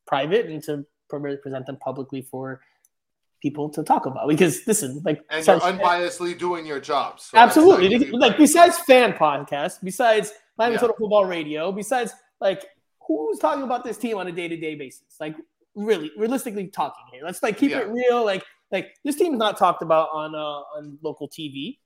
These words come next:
Speaker 1: This team's
Speaker 2: Yeah.
Speaker 1: not talked about on local radio on a day-to-day basis. So who, who is bringing in the conversation, the dialogue about this team? It's media and fans. Like, and that's, so I'm going, and Inter Miami, and I said this yesterday, and I will reiterate, and I will always say this,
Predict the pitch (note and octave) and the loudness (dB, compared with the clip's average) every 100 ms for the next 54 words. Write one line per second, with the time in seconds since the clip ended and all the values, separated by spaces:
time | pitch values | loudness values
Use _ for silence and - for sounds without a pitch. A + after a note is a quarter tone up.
0 | _ F#3 F#3+ G#3 F3+ G3 G#3 G3+ G3+ E3 | _ -12 -8 -8 -6 -6 -2 -2 0 -2
1 | D#3+ D#3+ D3+ D#3+ D#3 D#3 C#3+ C3 C3 D3 | -2 -4 -6 -6 -6 -8 -10 -12 -12 -10
2 | A#3+ - _ D#3 D3+ C3+ C#3+ C#3 C#3 C3 | -10 -12 _ -14 -12 -10 -10 -8 -10 -12
3 | C3 C3+ A3 - A3+ F#3 D#4 E4 D#4 - | -14 -14 -8 -2 0 4 4 4 0 -2
4 | C4 D#4+ A#3+ D#3 A3 A#3+ A3+ G#3+ F3+ F3 | 0 0 -2 0 2 2 -2 -10 -10 -10
5 | D#3+ E3 _ _ - D#3 F3+ F3+ D#3+ D3+ | -10 -14 _ _ -12 -4 -4 -4 -6 -8
6 | C#3 C#3+ C#3+ D3 D#3 D3 C#3 C3 B2 C3 | -8 -10 -10 -6 -2 -2 -2 -6 -8 -10
7 | C#3+ _ _ _ _ _ - F#3+ A3 A3 | -12 _ _ _ _ _ -12 0 0 0
8 | A3+ - F#4+ - _ - D3 - - _ | -6 -4 -4 -6 _ -18 -18 -20 -20 _
9 | _ _ _ _ - F3 C4 D#4+ C#4 - | _ _ _ _ -8 -2 0 2 0 -2
10 | G3+ G3 C#3+ - - _ D#3 D#3 E3 F#3 | -6 -6 -10 -10 -20 _ -10 -10 -4 -2
11 | F#3+ - - - - - F3 E3+ F#3 G#3+ | -2 -4 -16 -20 -20 -8 -6 -2 -2 0
12 | A#3 B3 - F#3+ C4+ D#4 F4 E4+ F4 E4+ | 0 0 -4 -8 -4 -4 0 0 0 -2
13 | F3 F3+ G3 F3+ E3 D#3 C#3+ D3 E3+ F#3+ | -4 -6 -8 -8 -10 -12 -10 -10 -6 -6
14 | D#3+ E3 D#3 C3+ C3 G3 G#3+ G3+ D#3 C#3 | -6 -8 -10 -12 -2 2 2 0 -4 -8
15 | C#3+ | -10